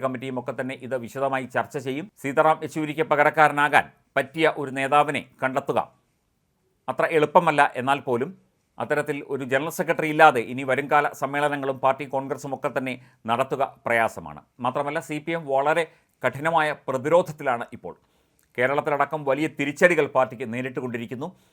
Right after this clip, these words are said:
അതിനെയൊക്കെ തന്നെ പരിഹരിക്കാനും ചർച്ചകളിലൂടെ കാര്യങ്ങൾ മുമ്പോട്ട് കൊണ്ടുപോകാനും തെറ്റിതിരുത്തൽ എന്ന നയം രാജ്യത്തുടനീളം ആവിഷ്കരിക്കാനുമുള്ള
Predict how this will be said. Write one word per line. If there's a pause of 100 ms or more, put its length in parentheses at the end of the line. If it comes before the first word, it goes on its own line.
(160)
അതിനെയൊക്കെ
തന്നെ
പരിഹരിക്കാനും (1000)
ചർച്ചകളിലൂടെ
കാര്യങ്ങൾ
മുമ്പോട്ട്
കൊണ്ടുപോകാനും (120)
തെറ്റിതിരുത്തൽ (580)
എന്ന (200)
നയം (840)
രാജ്യത്തുടനീളം (160)
ആവിഷ്കരിക്കാനുമുള്ള